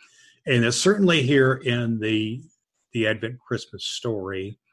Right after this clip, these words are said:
and I think it's in the Christian story, and I'm gonna put in the context also of race relations and some things along this line, and that's the waiting game. That's the waiting, the process here. And, uh, this whole covid thing has gone on for months now, and the,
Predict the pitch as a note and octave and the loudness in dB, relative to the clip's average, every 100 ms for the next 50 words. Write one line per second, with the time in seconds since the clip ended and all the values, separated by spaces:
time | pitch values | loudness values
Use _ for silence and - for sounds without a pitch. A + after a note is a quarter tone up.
0 | _ _ _ _ _ _ _ _ B2+ A2 | _ _ _ _ _ _ _ _ -2 0
1 | A2 B2+ A#2+ B2 A2+ - A2+ - G2 - | 2 0 0 0 -2 -2 -2 -2 -8 -6
2 | G2 G2 G2 G#2 A2+ G#2+ G2+ - _ _ | -6 -4 -4 -4 -4 -6 -8 -14 _ _
3 | _ - G#2+ G2+ A#2 G#2+ - G2 - G#2+ | _ -8 -8 -6 -6 -6 -4 -6 -4 -4
4 | G#2 - G#2 G#2 G#2 G2 G#2+ A2+ A2+ G#2+ | -4 -6 -8 -8 -10 -6 0 0 0 -6
5 | G#2 G#2 - G2+ G2 G2 - G2 G#2+ G2 | -8 -8 -10 -14 -14 -14 -14 -12 -12 -12
6 | F#2+ G2 G2 A2 - G2+ F2+ F#2 F2+ _ | -12 -12 -10 -10 -12 -14 -14 -14 -18 _
7 | _ - - - _ - A#2 C#3 - A#2+ | _ -20 -20 -20 _ -4 0 0 0 0
8 | A2+ A#2 G2 F#2 F2+ D2+ _ _ _ _ | 2 0 -2 -8 -8 -10 _ _ _ _
9 | _ _ _ - A#2+ - A2 G#2 G#2+ F2+ | _ _ _ -4 -4 -2 -2 0 0 -2
10 | E2+ G2 G2 - A#2+ A2 - F2+ F2+ - | -6 -8 -10 -4 -2 -2 -6 -12 -12 -12
11 | - F2 F2 _ _ _ _ - _ - | -12 -12 -14 _ _ _ _ -20 _ -6
12 | G#2 G2+ G#2 G2+ G#2+ - B2 A#2+ - C#3 | -4 -2 -4 -2 -4 -2 0 0 0 2
13 | C3+ C3 A#2+ - B2+ A#2+ G2+ - G#2+ A2 | 2 4 0 2 2 2 0 -4 -6 -4
14 | A2 A2+ G#2 F#2 G#2 A#2+ B2 - A#2+ A#2+ | -2 -2 -4 -6 -2 0 0 -2 0 2
15 | A#2+ A2 G2 G2 G2+ | 0 -2 -4 -6 -6